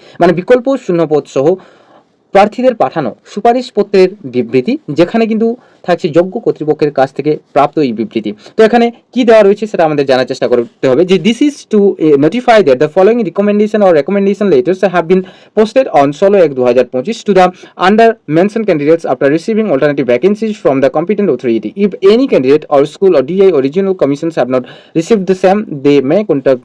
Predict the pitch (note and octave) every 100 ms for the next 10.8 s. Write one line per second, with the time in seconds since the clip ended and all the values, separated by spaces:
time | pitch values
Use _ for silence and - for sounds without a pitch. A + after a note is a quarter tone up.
0 | A#2+ D3+ F#3+ C3+ B2+ B2+ B2+ - C#3+ B2
1 | A#2+ B2 E3 G3 G#3 F#3 C3 B2 A2+ A2+
2 | G#2+ - - G#3+ A3 A3+ A#3 A#3 _ A3
3 | G#3+ A3 B3 B3 - _ E3 F#3+ G3 -
4 | D3 D#3 A3+ A3 A3+ - _ _ D3+ E3+
5 | A#3 A#3 G#3+ D#3+ D3 C#3 C3+ B2 E3 -
6 | _ D#3 B3 B3 B3+ B3+ G#3+ G3+ G3 G3+
7 | G#3 C3 B2+ - D#3+ F3 F3+ B2+ D3 B3
8 | B3 B3 B3 - D3 D#3 F3 - B2+ -
9 | B2 B2 B2 A#2 - _ - E3+ G#2+ _
10 | - C3+ F3+ A#3+ B3+ B3+ - B3+